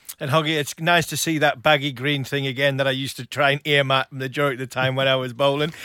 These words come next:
Didn't always happen 'cause it, uh, I, I do have that fateful memory of, of Brisbane and that first ball that went,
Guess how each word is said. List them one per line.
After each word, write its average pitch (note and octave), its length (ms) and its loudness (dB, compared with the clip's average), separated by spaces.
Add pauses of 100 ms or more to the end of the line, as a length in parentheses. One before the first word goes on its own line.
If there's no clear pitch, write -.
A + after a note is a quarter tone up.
(260)
Didn't B3 180 2
always G#3 320 6
happen G3 400 4
'cause D#3 220 -12
it, D#3+ 280 -6
uh, C#3+ 280 2
I, C3 100 -6 (220)
I B2 180 -10
do E3 220 -6
have C3 180 -4
that B2 180 -4
fateful B2+ 380 -6
memory B2 380 -6
of, A#2+ 240 -8 (360)
of D3+ 220 4
Brisbane D3+ 460 2
and D3 160 0
that C#3+ 180 2
first C#3+ 320 0
ball C#3 280 -2
that C3+ 200 0
went, C3 320 -2